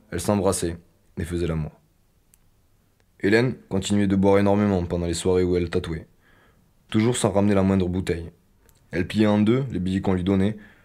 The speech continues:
les froissait dans la poche arrière de son jean, enfourchait son vélo et repartait.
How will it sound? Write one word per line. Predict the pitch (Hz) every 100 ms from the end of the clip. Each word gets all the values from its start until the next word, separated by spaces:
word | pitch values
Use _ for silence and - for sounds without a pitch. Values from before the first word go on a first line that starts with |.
| _
les | 90
froissait | - 107 107 113
dans | 101
la | 90
poche | 95 -
arrière | 98 104
de | 98
son | - 92
jean, | 87 104 117 - -
enfourchait | 95 92 92
son | - 98
vélo | 90 90 90 - _ -
et | 90
repartait. | 90 80 78 76